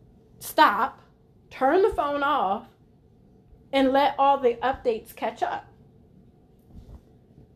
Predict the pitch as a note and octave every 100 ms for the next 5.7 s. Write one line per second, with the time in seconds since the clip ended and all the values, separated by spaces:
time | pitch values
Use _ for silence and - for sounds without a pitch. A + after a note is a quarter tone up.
0 | - C4 C4 A3+ D#4+ D#4 E4 E4+ C#4+ C4+
1 | C#4 B3 A#3 - A#3+ A3 A3+ B3 - B3+
2 | A#3+ A3 - C4 C4 G#3 F#3+ - - -
3 | _ - - - - - - _ _ -
4 | - D4 C#4+ D4 A3+ B3 A#3+ A3 - A3
5 | G#3+ A3+ F#3 C#4 F4 -